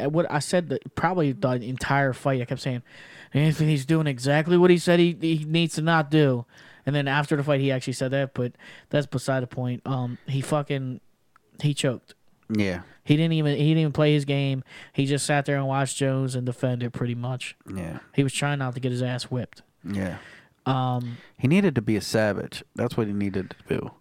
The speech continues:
Speaker 2: He needed to blitz Jones.
Speaker 1: Fucking Jones. Motherfucking Jones.
Speaker 2: Uh, motherfucking Jones.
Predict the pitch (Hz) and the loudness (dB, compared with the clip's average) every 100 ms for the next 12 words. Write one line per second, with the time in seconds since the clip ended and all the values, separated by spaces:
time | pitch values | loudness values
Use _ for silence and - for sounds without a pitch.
0 | _ - - - 117 131 120 107 101 117 | _ -20 -4 0 2 0 -2 -4 -2 -2
1 | - - 95 90 85 - - - _ _ | -4 -6 -4 -4 -6 -10 -14 -18 _ _
2 | _ - - - 151 175 165 151 143 135 | _ -18 -2 0 0 -2 0 2 2 2
3 | 123 123 - - - _ - - - _ | 0 -4 -6 -10 -12 _ -20 -20 -20 _
4 | _ _ - _ _ _ _ - 131 147 | _ _ -20 _ _ _ _ -2 2 4
5 | 156 - 143 147 143 139 123 120 123 117 | 2 2 0 0 0 0 0 -4 -6 -8
6 | 95 98 98 107 110 - 123 117 92 82 | -2 0 0 0 -2 -2 -4 -2 -4 -6
7 | - - - - | -12 -20 -18 -18